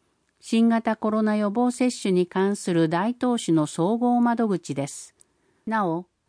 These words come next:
ワクチンに関する専門的な相談窓口は厚生労働省です。厚生労働省新型コロナワクチンコールセンター。内容は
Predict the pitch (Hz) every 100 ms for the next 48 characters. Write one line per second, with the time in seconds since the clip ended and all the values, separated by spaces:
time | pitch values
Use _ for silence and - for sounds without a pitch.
0 | _ 233 240 - 214 190 180 175 196 202
1 | 202 196 175 - 180 220 240 240 240 240
2 | 240 226 226 - 214 226 226 220 220 208
3 | 208 180 - 143 143 147 _ _ - 240
4 | 247 - 254 247 240 240 226 220 202 -
5 | 143 127 123 - - - _ _ _ _
6 | _ _ _ _ _ _ - 247 254 -
7 | 262 262 247 247 233 226 196 - 151 151
8 | - 220 247 247 240 240 233 226 226 220
9 | 220 - - - 151 139 202 220 226 214
10 | 185 165 135 - 127 123 - _ _ _
11 | _ _ 214 202 202 196 185 175 185